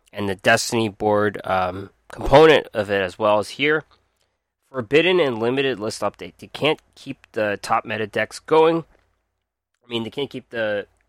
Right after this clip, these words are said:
con-, power level of those decks controlled, so some more nerfs,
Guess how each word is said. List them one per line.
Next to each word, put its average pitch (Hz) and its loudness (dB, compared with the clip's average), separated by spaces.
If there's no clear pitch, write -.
con-, 113 -14
power 131 6
level 120 0
of 104 -10
those 107 -8
decks 101 -10
controlled, 101 -8
so 95 -12
some 139 4
more 135 6
nerfs, 117 -2